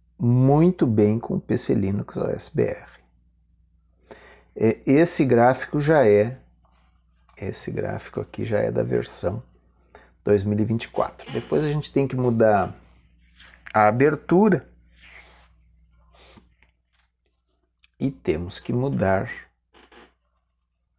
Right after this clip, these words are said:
não é, o tema de Plymouth. Mas vamos ver isso aí. Não é, eu acredito que mais tardar pro final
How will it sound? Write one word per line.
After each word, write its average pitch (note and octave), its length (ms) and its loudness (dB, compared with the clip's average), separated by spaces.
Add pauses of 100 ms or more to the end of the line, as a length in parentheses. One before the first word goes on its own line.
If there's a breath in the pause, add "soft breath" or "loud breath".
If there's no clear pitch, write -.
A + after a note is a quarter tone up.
(240)
não F3+ 80 -6
é, E3 140 -6
o - 40 -6
tema F3 360 -2
de - 80 -12
Plymouth. - 960 -8 (920 soft breath)
Mas - 440 -2 (560)
vamos D#3 260 4
ver C3 160 6
isso A#2+ 220 -2
aí. F#2+ 280 -2 (1700 soft breath)
Não F2 140 -8
é, G2+ 240 -6
eu G2 40 -2
acredito G#2 640 -2
que A2 360 -6
mais G2+ 320 0
tardar G2 760 2 (1700)
pro - 160 -8
final A2+ 920 0